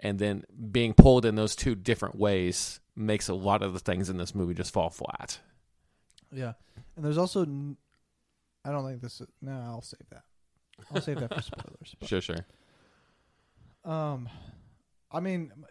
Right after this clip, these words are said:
Speaker 2: I think my main issue is with, uh, one, the ending I think was fairly poor. I think it had potential, but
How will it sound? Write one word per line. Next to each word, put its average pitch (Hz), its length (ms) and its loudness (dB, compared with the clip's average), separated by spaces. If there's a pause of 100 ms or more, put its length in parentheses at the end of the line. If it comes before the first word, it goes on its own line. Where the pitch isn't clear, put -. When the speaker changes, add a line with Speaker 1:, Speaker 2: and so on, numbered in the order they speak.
(140)
Speaker 2:
I 180 120 -8
think 208 260 -6
my 156 180 0
main 131 400 -2
issue 117 520 -4 (140)
is 123 260 -6
with, 113 360 -2 (640)
uh, 113 380 -6 (1040)
one, 165 300 2
the 147 140 0
ending 139 240 -2
I 123 80 -4
think 127 260 -8
was 123 160 -8
fairly 123 340 -2
poor. 131 600 -2 (160)
I 123 140 -8
think 135 260 -8
it 120 80 -8
had 113 640 -6 (540)
potential, 143 760 -8 (1300)
but 117 500 -4